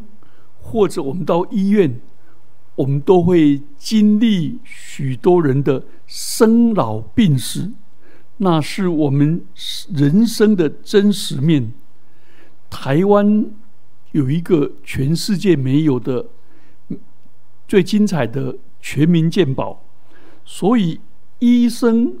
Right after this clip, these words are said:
认真治疗，护理师给予全备的照护，还有医院的各个部门，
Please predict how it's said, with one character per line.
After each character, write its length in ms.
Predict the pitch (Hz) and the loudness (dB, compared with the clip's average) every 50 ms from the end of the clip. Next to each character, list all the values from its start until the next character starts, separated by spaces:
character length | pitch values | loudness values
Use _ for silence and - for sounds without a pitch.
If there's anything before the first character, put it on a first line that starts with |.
| 202 | -2
认 240 | 180 220 226 185 170 | 0 2 4 4 4
真 240 | 147 180 180 170 185 | 4 2 2 2 2
治 200 | - - 208 160 | 0 0 0 0
疗， 360 | 139 131 117 123 139 - - - - - - - - - - - - | 0 0 0 -2 -2 -4 -6 -8 -10 -10 -10 -10 -10 -10 -10 -10 -10
护 460 | - - - - - 294 269 240 196 | -10 -10 -8 -4 2 4 4 6 6
理 180 | 165 143 127 | 4 2 0
师 520 | 123 120 - - - 226 220 214 226 277 - - - - - - | -2 -4 -6 -4 -2 0 0 0 0 -2 -4 -6 -8 -10 -8 -4
给 160 | - 151 151 | 0 2 2
予 380 | 190 214 190 165 139 127 - - - - - - | 2 2 0 -2 -2 -4 -4 -6 -8 -10 -10 -10
全 480 | - - - - 147 139 143 160 185 | -10 -8 -6 -4 -2 0 2 2 2
备 240 | 190 190 - 240 196 | 2 2 0 0 0
的 160 | 151 131 135 | 0 0 -2
照 320 | 135 135 - 226 175 147 139 | -2 -2 0 2 2 2 2
护， 280 | - - 226 185 - - - - - - - - - - - - - - - - | 0 -2 -4 -4 -4 -6 -8 -10 -10 -10 -10 -10 -10 -10 -10 -10 -10 -10 -10 -10
还 240 | - - - 143 170 | -10 -8 -4 -2 2
有 260 | 214 240 214 165 165 165 - - | 4 4 4 4 4 0 -2 0
医 180 | 247 233 240 | 2 4 6
院 260 | 233 240 226 190 170 | 6 6 6 4 4
的 220 | 151 156 147 143 143 | 4 4 2 2 2
各 400 | 147 - - - - 277 226 175 | 0 -4 -6 -2 4 4 4 4
个 180 | - - 156 | 4 0 -2
部 400 | 151 - - - - 277 240 208 | -2 -2 -6 -6 0 2 2 2
门， 440 | 170 151 143 127 127 151 190 - - | 4 2 2 2 2 0 0 -2 -4